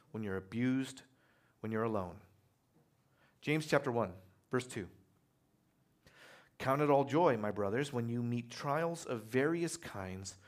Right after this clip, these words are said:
for you know that the testing of your faith produces steadfastness," or perseverance. "And let steadfastness have its full effect, that you may be perfect or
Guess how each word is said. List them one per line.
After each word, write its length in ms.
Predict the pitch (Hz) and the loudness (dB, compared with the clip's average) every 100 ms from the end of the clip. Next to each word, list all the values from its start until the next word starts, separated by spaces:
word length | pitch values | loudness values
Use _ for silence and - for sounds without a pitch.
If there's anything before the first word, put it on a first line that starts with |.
| - - - | -20 -20 -20
for 240 | - - 139 | -12 -2 -2
you 220 | 127 262 | 0 -2
know 380 | 269 139 95 73 - _ _ _ _ _ _ _ - | 4 4 2 -8 -18 _ _ _ _ _ _ _ 0
that 300 | 123 120 - | 0 0 -6
the 80 | 110 - - | -8 -6 -8
testing 720 | - 208 - - 220 226 - | -2 -2 -2 -2 -2 -2 -4
of 260 | 120 110 | -6 -4
your 260 | 113 104 95 | -4 -2 -2
faith 640 | - - 160 185 180 - - - | -4 -6 -2 -2 -4 -12 -18 -6
produces 1040 | 127 117 117 233 247 - 98 95 - - _ _ _ _ _ _ _ | -4 -4 0 0 0 -2 -4 -4 -8 -12 _ _ _ _ _ _ _
steadfastness," 1300 | - - - 131 127 - 120 107 - - 82 - - - | -14 -12 0 2 2 0 2 2 0 -10 -14 -14 -16 -18
or 60 | |
perseverance. 880 | - 113 - 104 92 - - - - _ _ _ _ _ _ _ _ _ - | -8 -6 -6 -8 -8 -10 -18 -20 -20 _ _ _ _ _ _ _ _ _ -8
"And 180 | 101 | -2
let 220 | 123 151 - | 2 2 2
steadfastness 960 | - 165 143 - 143 139 - 107 - | 0 0 0 2 4 4 0 -6 -6
have 200 | 123 113 | -2 -2
its 100 | 110 | -2
full 280 | - 175 151 | -4 -2 -2
effect, 320 | 139 113 113 | 0 -2 -2
that 80 | 113 | -6
you 160 | 120 | -4
may 100 | 135 | -4
be 160 | 127 117 | -4 -6
perfect 500 | - - 180 120 117 | -8 -8 -6 -6 -6
or 160 | 101 | -10